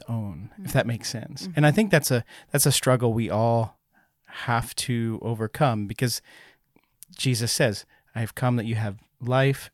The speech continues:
Speaker 1: and have life abundantly." He wants us to live that full life, but we are sinners and we're always fighting with him. And you noted that at the beginning.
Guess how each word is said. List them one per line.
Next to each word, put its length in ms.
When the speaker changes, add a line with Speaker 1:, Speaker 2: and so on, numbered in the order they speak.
Speaker 1:
and 140
have 260
life 420
abundantly." 600
He 100
wants 320
us 100
to 80
live 140
that 160
full 180
life, 320
but 200
we 140
are 80
sinners 560
and 120
we're 100
always 280
fighting 320
with 160
him. 200
And 120
you 100
noted 300
that 140
at 120
the 60
beginning. 580